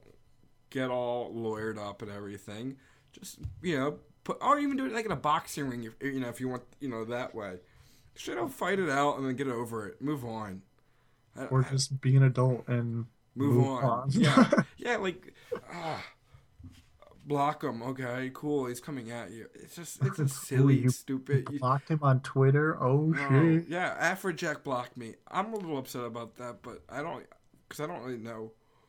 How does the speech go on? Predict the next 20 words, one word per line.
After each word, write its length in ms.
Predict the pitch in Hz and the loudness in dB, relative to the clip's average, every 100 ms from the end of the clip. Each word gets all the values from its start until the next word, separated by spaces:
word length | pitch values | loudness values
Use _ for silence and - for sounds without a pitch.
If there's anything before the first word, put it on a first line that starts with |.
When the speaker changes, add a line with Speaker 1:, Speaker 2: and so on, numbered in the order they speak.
| _ _ _ _ | _ _ _ _
Speaker 1:
what, 300 | 110 107 - | -16 -14 -12
what 200 | 165 - | -14 -12
the 160 | 95 | -16
heck 280 | - 135 139 | -14 -14 -12
is 100 | 135 | -10
happening 320 | 135 131 131 | -10 -8 -8
in 80 | 127 | -8
Missouri. 520 | 120 120 120 95 110 _ _ _ _ _ _ _ _ _ _ _ _ _ - | -10 -12 -12 -14 -18 _ _ _ _ _ _ _ _ _ _ _ _ _ -8
Speaker 2:
I 80 | 127 | 0
don't 140 | 139 | 4
know. 260 | 139 131 135 - 92 | 6 6 4 0 -16
Speaker 1:
Yeah. 60 | 87 67 - - - - | -20 -20 -20 -20 -18 -16
Speaker 2:
It's 100 | - | -2
gonna 200 | 151 135 | 6 6
snow 360 | - 127 135 | 6 4 6
here. 360 | 127 135 123 117 - - _ _ _ | 6 6 6 2 -8 -20 _ _ _
Speaker 1:
Um. 360 | 113 120 113 - _ - - | -6 -4 -4 -10 _ -10 -2
Anyway, 320 | 175 202 170 | 2 0 0
yeah, 240 | 247 196 | 0 0
just, 180 | - 190 | -2 -8